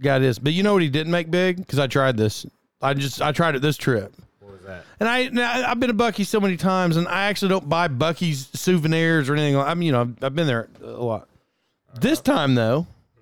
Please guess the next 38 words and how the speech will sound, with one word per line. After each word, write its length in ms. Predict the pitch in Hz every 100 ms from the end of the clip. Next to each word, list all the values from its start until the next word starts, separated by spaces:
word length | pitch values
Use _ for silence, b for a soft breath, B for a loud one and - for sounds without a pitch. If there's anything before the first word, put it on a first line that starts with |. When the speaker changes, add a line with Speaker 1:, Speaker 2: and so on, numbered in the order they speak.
| _
Speaker 2:
Mm-hmm. 100 | 135 147 _
Speaker 1:
to 80 | -
be 140 | 175
humorous 500 | 160 196 190 147 170 -
for 180 | 143
the 240 | 131 135 127 -
pool, 340 | - 127 139 - _ _ _ _ _ _ _ -
um, 480 | 139 131 123 110 - _ _
I 40 | 117
walked 340 | 156 180 -
in, 260 | 131 127 143
and 80 | 139
they 100 | 156
had 260 | 151 117
Buc-ee's 520 | 107 147 - 165 143 -
swim 380 | - 165 165 135
shorts. 560 | - 104 135 - - - - _ _
So 100 | - 139
you 160 | 160
said 280 | 147 143 120
he 140 | 131
does 260 | 143 143 139
like 240 | 127 135 127 -
to 120 | 139
build 260 | 123 127 127
them 140 | 120
big, 240 | 117 123 117 B B B B -
uh, 240 | 151 143
except 300 | 127 - 170
for 220 | - 156 139
he 160 | 147
didn't 320 | 196 202 185 -
order 320 | 165 165 156
hi-, 140 | 143
the 160 | 127 127
swim 260 | - 147
shorts 300 | 123 113 98
big. 320 | - 101 76